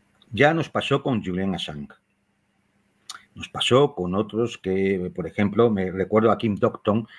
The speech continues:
el, el director de Mega Upload, que también están a por él, que era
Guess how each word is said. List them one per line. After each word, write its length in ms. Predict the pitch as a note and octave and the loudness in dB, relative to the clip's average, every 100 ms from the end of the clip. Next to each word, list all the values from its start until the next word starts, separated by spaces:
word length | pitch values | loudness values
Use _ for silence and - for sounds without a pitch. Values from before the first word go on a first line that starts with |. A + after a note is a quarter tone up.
| - _ - | -20 _ -2
el, 480 | F#2 F2+ F2 F2 | 2 4 4 2
el 400 | F2 F2+ F2 F2 | 0 0 0 2
director 420 | F2 F2+ E2+ G#2 G2 | 2 -2 0 0 2
de 100 | F#2+ | 0
Mega 240 | F2+ F2 | -2 -2
Upload, 420 | E2+ G2 G2 E2 - _ _ _ _ _ _ _ _ | 0 2 2 0 -8 _ _ _ _ _ _ _ _
que 100 | - | -6
también 280 | F2+ E2+ F2+ | -4 -2 0
están 360 | F2 - F#2+ F2+ | 0 0 2 2
a 100 | F2 | 2
por 120 | F2+ | 4
él, 340 | A2 G#2+ A#2+ _ _ _ _ | 4 4 -2 _ _ _ _
que 100 | F#2+ | 0
era 240 | G2+ G#2 | 2 2